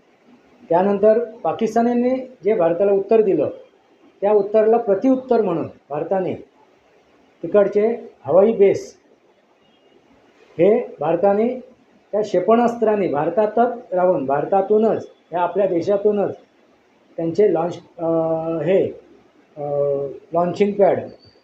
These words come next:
सॉरी, अ, अ, हवाई त्यांचे स्थळ आहे, दल हवाई पट्टी आहे, ते उखडून टाकले. आणि सर्वात मोठी गोष्ट काय केली, तर त्यांचे अणुबॉम्ब जिथे ठेवले होते,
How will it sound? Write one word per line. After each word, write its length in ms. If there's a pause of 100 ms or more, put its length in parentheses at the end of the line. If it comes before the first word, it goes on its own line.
(760)
सॉरी, 240 (600)
अ, 60 (840)
अ, 40 (1800)
हवाई 360
त्यांचे 280
स्थळ 300
आहे, 140 (260)
दल 220 (180)
हवाई 400 (420)
पट्टी 280
आहे, 240 (840)
ते 60
उखडून 360
टाकले. 300 (1120)
आणि 120
सर्वात 320
मोठी 400
गोष्ट 260
काय 200
केली, 260 (520)
तर 60
त्यांचे 380
अणुबॉम्ब 640
जिथे 180
ठेवले 280
होते, 240